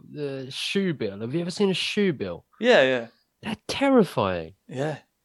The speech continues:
Speaker 1: They're full-on dinosaurs. I think, what if, you know,
Speaker 2: Thing is, if,
Speaker 1: dinosaurs
Speaker 2: if you ever watch even, like, uh, a, a, a crowd of, like, seagulls, although seagulls aren't a real thing,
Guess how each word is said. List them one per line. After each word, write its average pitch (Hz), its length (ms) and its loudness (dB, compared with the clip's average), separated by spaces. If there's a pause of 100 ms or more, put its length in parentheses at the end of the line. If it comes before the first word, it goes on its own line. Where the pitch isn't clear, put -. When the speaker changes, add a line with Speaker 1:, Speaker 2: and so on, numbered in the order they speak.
(140)
Speaker 1:
They're 180 140 -4
full-on 190 540 4
dinosaurs. 156 760 0
I 180 100 4
think, 175 240 2
what 156 260 0
if, 143 260 -4
you 135 240 -2
know, 95 240 -2 (260)
Speaker 2:
Thing - 140 2
is, - 100 4
if, 127 100 4
Speaker 1:
dinosaurs 170 260 0
Speaker 2:
if - 120 -4
you 254 100 4
ever 233 160 4
watch - 460 4 (120)
even, 175 520 2 (100)
like, 131 380 2 (120)
uh, 127 600 2 (100)
a, 143 60 -2 (260)
a, 139 60 2
a 127 40 -2
crowd 139 400 4
of, 123 280 -2 (320)
like, 127 340 2 (440)
seagulls, - 760 0 (340)
although 117 220 -2
seagulls 113 420 -2
aren't 113 140 0
a 110 40 -4
real 113 120 2
thing, 165 260 -2